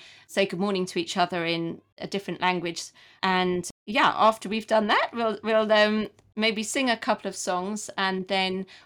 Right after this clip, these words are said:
we'll get straight on with some, um, early phonics activities. At this time of the year, so I'm talking in, in September,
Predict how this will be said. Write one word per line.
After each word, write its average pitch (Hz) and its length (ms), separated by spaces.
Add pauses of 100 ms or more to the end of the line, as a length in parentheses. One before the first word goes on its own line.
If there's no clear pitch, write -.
we'll 208 200
get 202 200
straight 196 440
on 175 160
with 170 200
some, 170 480 (100)
um, 170 260 (200)
early 196 280
phonics 233 520
activities. 254 840 (400)
At - 240
this 294 240
time 226 240
of 202 100
the 202 80
year, 180 300
so 233 220
I'm 196 120
talking 208 400
in, 180 380
in 185 240
September, 196 800